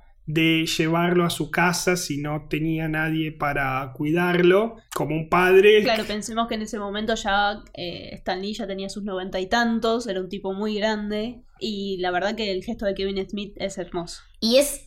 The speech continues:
Speaker 3: cierra perfecto lo que venimos hablando y cómo empezamos, eh, este número,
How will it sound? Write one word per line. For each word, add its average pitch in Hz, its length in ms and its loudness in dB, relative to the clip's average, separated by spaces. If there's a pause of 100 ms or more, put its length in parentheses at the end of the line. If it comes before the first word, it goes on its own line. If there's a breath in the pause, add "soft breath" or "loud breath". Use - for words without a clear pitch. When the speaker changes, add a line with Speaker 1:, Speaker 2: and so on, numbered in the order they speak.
Speaker 3:
cierra 208 460 0
perfecto 196 580 2
lo 180 120 6
que 170 100 2
venimos 185 420 2
hablando 208 340 4
y 175 40 4
cómo 175 200 2
empezamos, 180 720 2
eh, 160 400 2
este 180 320 2
número, 208 500 4